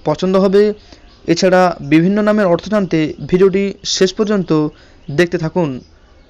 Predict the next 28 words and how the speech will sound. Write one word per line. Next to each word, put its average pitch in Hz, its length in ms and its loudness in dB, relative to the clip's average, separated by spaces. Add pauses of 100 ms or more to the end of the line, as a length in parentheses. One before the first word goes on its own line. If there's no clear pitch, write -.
(100)
সন্তান 202 460 -2
জন্ম 202 280 0
নেওয়ার 214 300 0
পর 214 140 2 (220)
প্রথম 165 220 -2 (120)
কাজ 180 200 2
হলো 156 160 4 (260)
সন্তানের 170 440 0 (140)
ইসলামী 214 360 0
শরিয়া 196 260 4 (120)
অনুযায়ী 170 320 2 (480)
নাম 147 280 0
রাখা। 143 240 2 (540)
এটি 180 140 0
রাসূলুল্লাহ 208 480 0
সাল্লাল্লাহু 170 460 2
আলাইহি 160 240 0
সাল্লামের 185 360 0
সুন্নত। 208 360 0 (540)
তাই 160 180 2
আমরা 170 200 4 (280)
সকলেই 202 380 2
চেষ্টা 196 260 0
করব 180 180 0 (320)
সন্তানের 185 440 0 (140)
ইসলামী 175 360 -2
শরিয়া 190 300 2
অনুযায়ী 170 300 2